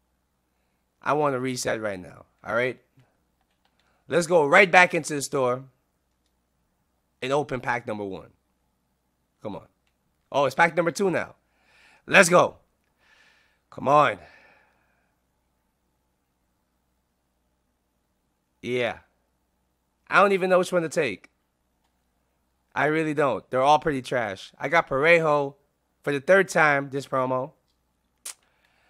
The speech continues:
Canales. I really don't know which one to take here.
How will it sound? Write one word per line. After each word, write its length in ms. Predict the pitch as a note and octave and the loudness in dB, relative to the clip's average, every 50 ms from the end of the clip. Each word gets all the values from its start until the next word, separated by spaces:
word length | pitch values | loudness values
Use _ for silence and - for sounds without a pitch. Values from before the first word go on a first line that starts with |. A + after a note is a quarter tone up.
| _ _ _ | _ _ _
Canales. 1120 | - C#3 A2+ C#3+ D#3+ F3 F#3 F3+ F#3 F3+ F3 F3+ F3 F3 - - - - - - - _ _ _ _ _ _ _ _ _ _ _ _ _ _ _ _ _ _ _ _ _ _ _ _ _ _ _ _ _ _ _ _ _ _ _ _ _ _ _ _ _ _ _ _ _ _ _ _ _ _ _ _ _ _ _ _ _ _ _ _ _ _ _ _ _ _ _ _ _ _ _ _ _ _ _ _ _ _ _ - | -14 -8 0 4 6 8 8 8 8 6 6 4 2 -2 -8 -12 -14 -16 -20 -20 -20 _ _ _ _ _ _ _ _ _ _ _ _ _ _ _ _ _ _ _ _ _ _ _ _ _ _ _ _ _ _ _ _ _ _ _ _ _ _ _ _ _ _ _ _ _ _ _ _ _ _ _ _ _ _ _ _ _ _ _ _ _ _ _ _ _ _ _ _ _ _ _ _ _ _ _ _ _ _ _ -2
I 100 | D3 D#3 | 0 0
really 520 | D#3+ D3+ D#3 E3 F3+ F#3 F#3 F3+ F3 E3 | 0 0 0 2 2 4 4 4 2 2
don't 220 | D3+ D3+ D3 C#3+ | 2 0 0 0
know 100 | C#3+ C3+ | 0 0
which 180 | C3+ C3 B2 B2 | -2 -2 -4 -6
one 120 | B2 A#2+ | -8 -8
to 100 | A#2 G#2+ | -8 -10
take 260 | G#2 A#2 A2 G2+ F2 - | -10 -10 -10 -10 -12 -14
here. 220 | - - - F2+ | -18 -20 -20 -20